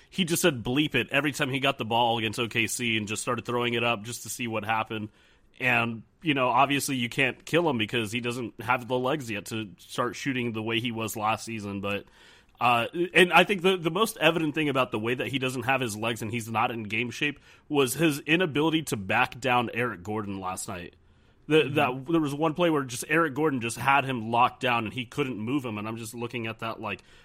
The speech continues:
Speaker 1: okay, is that age? Is that game shape? Or is that LaMarcus just doesn't physically have that move anymore? Because if you can't back down a six four shooting guard, I, I, I don't know what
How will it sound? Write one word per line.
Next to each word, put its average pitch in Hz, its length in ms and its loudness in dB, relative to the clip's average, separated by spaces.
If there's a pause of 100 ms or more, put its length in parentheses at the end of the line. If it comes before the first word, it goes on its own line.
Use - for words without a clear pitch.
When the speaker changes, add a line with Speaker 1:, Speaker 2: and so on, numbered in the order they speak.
Speaker 1:
okay, 143 240 0
is 117 140 0
that 113 240 -2
age? 165 500 4
Is 120 260 -6
that 104 300 -4
game 135 260 0
shape? 139 380 -2 (300)
Or 143 180 0
is 120 120 -4
that 143 160 0
LaMarcus 139 540 0
just 123 320 -6
doesn't 123 340 -2
physically 120 580 -6
have 110 400 2
that 107 280 -4
move 113 280 -2
anymore? 98 460 -8 (380)
Because 127 260 -4
if 117 120 -6
you 143 80 -2
can't 143 300 0
back 123 240 0
down 139 160 0
a 95 40 -6
six - 220 -8
four 110 300 -4
shooting 135 380 -4
guard, 104 280 -6
I, 110 80 -6
I, 120 380 0
I 120 40 0
don't 123 120 -2
know 120 80 -2
what 113 240 -4